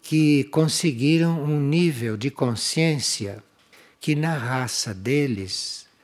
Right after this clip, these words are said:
correspondia à consciência de mestre. Então, estes que estão todos desencarnados formam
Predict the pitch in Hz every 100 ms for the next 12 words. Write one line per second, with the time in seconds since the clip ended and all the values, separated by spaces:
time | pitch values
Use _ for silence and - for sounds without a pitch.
0 | _ _ _ - 139 127 151 - 156 143
1 | 127 113 156 147 101 98 - - - 143
2 | 131 - 147 143 - 127 139 127 123 117
3 | - - 98 98 _ _ _ _ _ _
4 | _ _ _ - 185 196 - - _ _
5 | - 156 175 - - 113 98 - - -
6 | - _ _ - - 135 123 113 107 -
7 | 139 123 165 143 120 117 110 117 127 120
8 | 139 151 143 101 101 - - - - _
9 | _ _ _ _ - - 143 143 147 143
10 | 151 156 156